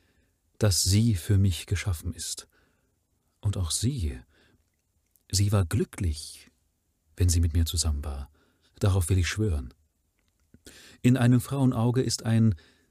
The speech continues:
gewisser Glanz, der deutlicher spricht als Worte.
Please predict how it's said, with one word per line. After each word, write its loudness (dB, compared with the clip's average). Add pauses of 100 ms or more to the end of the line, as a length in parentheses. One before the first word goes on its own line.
(140)
gewisser 0
Glanz, 0
der 0 (440)
deutlicher -2
spricht -10
als -4
Worte. -4